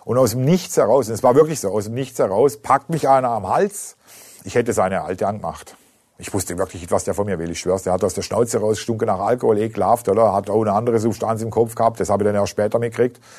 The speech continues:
Dann habe ich dem einen Faustschlag sofort ins Maul reingehauen, nachdem er meine Kette abgerissen gehabt hat, da bin ich richtig zornig geworden, hab, da hat er mir, äh, nee, ich habe einen Faustschlag gegeben, ist umgeflogen, und bei dem,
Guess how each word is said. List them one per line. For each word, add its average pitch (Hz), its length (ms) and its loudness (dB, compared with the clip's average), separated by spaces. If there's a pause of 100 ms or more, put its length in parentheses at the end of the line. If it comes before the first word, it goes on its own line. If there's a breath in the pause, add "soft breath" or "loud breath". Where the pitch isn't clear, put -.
(680 loud breath)
Dann 92 100 0
habe 104 100 4
ich 107 60 0
dem 110 100 2
einen 104 100 -6
Faustschlag 139 560 2
sofort 131 280 -2
ins 127 140 -14
Maul 135 180 4
reingehauen, 123 580 4
nachdem 110 320 2
er 113 40 2
meine 110 220 0
Kette 135 300 2
abgerissen 131 400 0
gehabt 123 200 0
hat, 127 140 0
da 107 40 -2
bin 101 140 -4
ich 98 60 -2
richtig 113 240 -6
zornig 117 240 0
geworden, 120 200 2
hab, 101 140 -2
da 98 120 0
hat 101 140 -2
er 101 40 -8
mir, 104 220 0
äh, 107 80 2
nee, 127 120 4
ich 110 80 -2
habe 113 100 0
einen 110 60 -6
Faustschlag 147 480 2
gegeben, 143 140 2
ist 104 80 -2
umgeflogen, 123 360 0
und 98 80 -10
bei 110 120 4
dem, 120 200 2